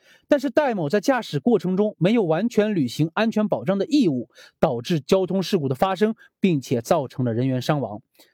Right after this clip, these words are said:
这种严重的失职行为，哎，这里的失职要加引号的哟。这种严重的失职行为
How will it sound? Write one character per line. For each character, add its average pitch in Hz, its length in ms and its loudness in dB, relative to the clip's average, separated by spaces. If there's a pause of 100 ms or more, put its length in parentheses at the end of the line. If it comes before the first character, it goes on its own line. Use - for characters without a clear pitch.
(140)
这 185 200 4
种 113 220 -6
严 139 380 0
重 190 240 0
的 110 160 -6
失 269 420 -2
职 170 260 -2
行 139 220 -4
为， 117 260 -4 (220)
哎， 185 160 2 (300)
这 220 100 4
里 160 100 0
的 131 80 -2
失 226 280 -2
职 160 400 -4
要 139 120 2
加 170 240 0
引 127 140 -4
号 202 180 2
的 180 80 0
哟。 170 200 2 (560)
这 208 200 4
种 143 180 0
严 175 420 0
重 233 200 2
的 151 80 0
失 285 380 0
职 202 180 0
行 165 180 0
为 127 260 -2